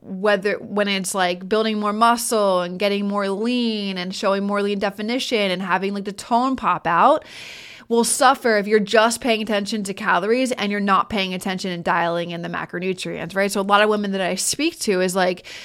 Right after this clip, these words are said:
they want to be toned, they want to build more muscle, they want to have an athletic figure. However, they're focusing on a two thousand calorie diet that is mainly made up of carbs and fats and not enough protein, where protein is a king of macronutrients to build more muscle, to preserve lean muscle, right, as you're decreasing body fat.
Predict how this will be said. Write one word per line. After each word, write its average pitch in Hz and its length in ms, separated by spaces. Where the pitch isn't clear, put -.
they 220 260
want 208 280
to 214 80
be 208 160
toned, 202 320
they 180 80
want 190 160
to 190 100
build 196 160
more 196 120
muscle, 196 300
they 165 160
want 190 180
to 226 40
have 185 140
an 185 80
athletic 180 320
figure. 190 340
However, 196 640
they're 190 120
focusing 208 400
on 180 140
a - 20
two 208 160
thousand 185 300
calorie 175 340
diet 190 400
that 175 100
is 180 100
mainly 196 300
made 180 240
up 175 100
of 170 100
carbs 180 300
and 170 120
fats 185 260
and 180 80
not 180 160
enough 175 180
protein, 233 380
where 175 80
protein 226 480
is 175 140
a 180 40
king 262 680
of - 640
macronutrients 202 920
to 196 60
build 190 220
more 180 140
muscle, 180 500
to 180 300
preserve 190 440
lean 202 240
muscle, 185 460
right, 175 180
as 175 200
you're 190 80
decreasing 185 500
body 196 240
fat. 175 340